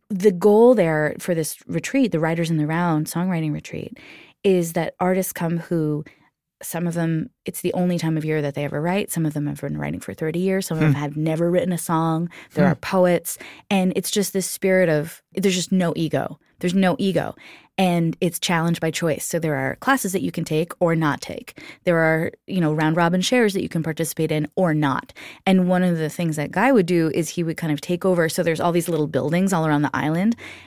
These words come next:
Speaker 1: And one of them is, like, an art barn that I like to go into. And it's got, like, filled with art supplies. And at two in the morning, you can go in there and just make whatever you want. Um,
Speaker 2: My God,
Speaker 1: but
Speaker 2: this is paradise.
Speaker 1: you gotta come. It's really fantastic. And so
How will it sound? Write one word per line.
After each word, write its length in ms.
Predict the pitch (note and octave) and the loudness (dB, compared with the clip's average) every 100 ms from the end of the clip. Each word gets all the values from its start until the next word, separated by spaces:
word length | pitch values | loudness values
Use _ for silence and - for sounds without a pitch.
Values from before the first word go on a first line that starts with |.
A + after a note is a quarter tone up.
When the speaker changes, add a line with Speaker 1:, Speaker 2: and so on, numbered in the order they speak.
| - | -2
Speaker 1:
And 140 | F3+ | 2
one 120 | E3+ E3+ | 2 2
of 60 | |
them 160 | E3 D#3 | 0 0
is, 140 | C#3 | -2
like, 180 | - - | -4 -4
an 120 | G3+ A#3 | -4 0
art 200 | A#3+ F#3 | 0 2
barn 240 | D3 C#3 | 2 2
that 80 | C#3 | 0
I 160 | D#3+ | -2
like 180 | D3+ D#3 | -2 -4
to 80 | - | -6
go 160 | D#3 - | -4 -4
into. 300 | - F3 - | -4 -6 -6
And 140 | - | -6
it's 100 | - | -8
got, 160 | - - | -10 -10
like, 160 | - - | -10 -8
filled 240 | - C#3+ | -6 -4
with 100 | F3 | 0
art 160 | A#3 A#3+ | 0 0
supplies. 340 | F3 C#3 D3+ | -2 -4 -4
And 80 | D#3+ | -6
at 120 | C#3 | -6
two 100 | - | -2
in 60 | F3 | 2
the 60 | A3 | 4
morning, 220 | A3 D#3 | 4 2
you 40 | D3 | 0
can 140 | D#3 | 0
go 160 | D3+ F3 | 2 2
in 100 | F3 | 4
there 140 | C#3+ | 2
and 80 | C#3 | 0
just 100 | - | -4
make 220 | C#3+ C#3 | -6 -2
whatever 220 | D#3+ F3 | 0 4
you 100 | G#3 | 4
want. 240 | A3+ F3 - - - - - | 6 4 0 -14 -20 -8 0
Um, 460 | F#3 E3+ E3 E3 - _ | 2 2 0 -2 -8 _
Speaker 2:
My 60 | B2+ | -4
God, 120 | B2+ | 0
Speaker 1:
but 80 | A#2 | 0
Speaker 2:
this 180 | A2 - | -2 -12
is 100 | - - | -14 -16
paradise. 480 | - F3 F3+ D#3 A3+ | -4 -4 -2 0 4
Speaker 1:
you 120 | G#3+ | 6
gotta 180 | A3 A#3 | 6 6
come. 340 | F4+ A#4+ C4+ | 6 6 6
It's 180 | E3+ - | 4 4
really 220 | B3 C#4+ | 6 6
fantastic. 420 | C#4+ C#4 D4+ G3 - - - | 8 6 6 2 -6 -10 2
And 240 | B3 A#3 | 4 6
so 380 | A#3 A3+ G3+ F#3+ | 4 2 2 0